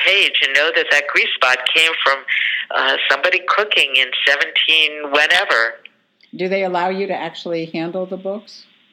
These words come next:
Speaker 1: Uh, well, you need to have special, you, you get what's called a reader's card, and you have to,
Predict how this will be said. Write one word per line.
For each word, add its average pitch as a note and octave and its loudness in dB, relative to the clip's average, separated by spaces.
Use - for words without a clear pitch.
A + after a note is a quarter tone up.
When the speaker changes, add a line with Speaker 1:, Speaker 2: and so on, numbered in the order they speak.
Speaker 1:
Uh, F#3 2
well, G#3 2
you B3 0
need C#4 0
to B3+ 2
have A#3 2
special, G#3 0
you, G3 2
you F#3 2
get F#3+ 0
what's E3 0
called D#3 2
a C#3+ 0
reader's F3 2
card, C#3+ 2
and C3 0
you C3 -4
have C#3 0
to, C3+ 2